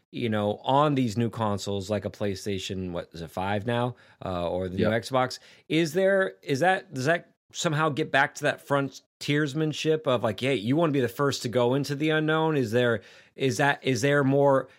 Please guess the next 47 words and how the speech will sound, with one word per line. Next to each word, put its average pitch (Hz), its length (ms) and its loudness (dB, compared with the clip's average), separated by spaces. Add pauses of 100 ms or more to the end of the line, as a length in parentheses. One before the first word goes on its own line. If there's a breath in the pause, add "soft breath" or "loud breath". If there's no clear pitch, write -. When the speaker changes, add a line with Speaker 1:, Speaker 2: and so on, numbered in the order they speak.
Speaker 1:
is 113 120 -6
there 135 120 0
cliche, 147 760 0
is 131 220 0
there 135 340 2 (140)
cachet, 131 680 4
I 92 80 -4
should 92 240 -6
say, 98 300 -2 (240 loud breath)
in 160 240 2
that 175 400 2
of 120 240 0
being 127 240 2
the 113 100 0
first 139 500 -2
to 117 340 0 (380 soft breath)
go 143 260 6
into 147 400 0
those 147 280 2
games 151 520 0
and 151 120 -4
complete 156 420 -2
them? 175 320 2 (220 loud breath)
Or 143 300 4
is 127 180 2
it 123 320 0
just 135 320 2
an 139 120 0
internal, 151 600 2
like, 123 320 2 (160 soft breath)
"I 117 100 2
gotta 120 200 2
get 98 80 -4
my 92 100 -6
hands 143 380 0
on 87 220 -8
that"? 76 240 -14 (840)
Speaker 2:
I 135 80 4
think, 180 460 -4
uh, 123 360 6
well, 131 220 4
I, 143 300 4
I 139 160 4
have 131 200 6
a 110 60 0
PlayStation 95 560 -4
five. 85 360 -2